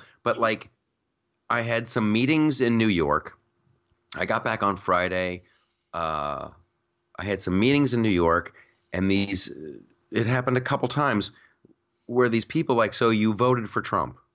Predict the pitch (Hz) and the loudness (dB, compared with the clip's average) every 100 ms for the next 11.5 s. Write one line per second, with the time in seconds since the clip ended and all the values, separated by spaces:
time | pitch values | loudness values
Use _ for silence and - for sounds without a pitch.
0 | _ 110 113 113 127 113 98 95 233 262 | _ -4 -2 0 2 2 0 -2 0 0
1 | - _ 160 160 151 117 - _ _ _ | -2 _ -2 0 0 -2 -4 _ _ _
2 | - 107 104 104 98 92 92 107 196 - | -8 -4 -2 -2 -4 -4 -2 0 0 -2
3 | - - 123 123 - - - 123 196 190 | -8 -4 -2 -2 -4 -6 -2 2 2 2
4 | 78 65 - - _ 120 123 92 92 110 | -2 -8 -14 -20 _ 0 0 -2 0 0
5 | 156 - - 185 147 107 104 104 120 127 | -2 -6 -4 -2 2 2 4 4 2 0
6 | - _ _ 117 113 - - 151 110 101 | -10 _ _ 0 0 -2 0 0 0 -2
7 | 107 101 95 - _ _ _ - - - | 0 0 -2 -8 _ _ _ -16 -10 -4
8 | 110 110 113 113 113 110 110 107 101 110 | 0 0 2 2 2 2 2 -2 -8 -8
9 | 104 95 90 98 92 92 87 90 - 78 | -6 -6 -6 -8 -6 -6 -8 -10 -10 -10
10 | 80 69 67 - _ _ _ - 120 127 | -10 -10 -12 -16 _ _ _ -4 0 2
11 | 123 117 113 107 107 | 2 2 2 2 0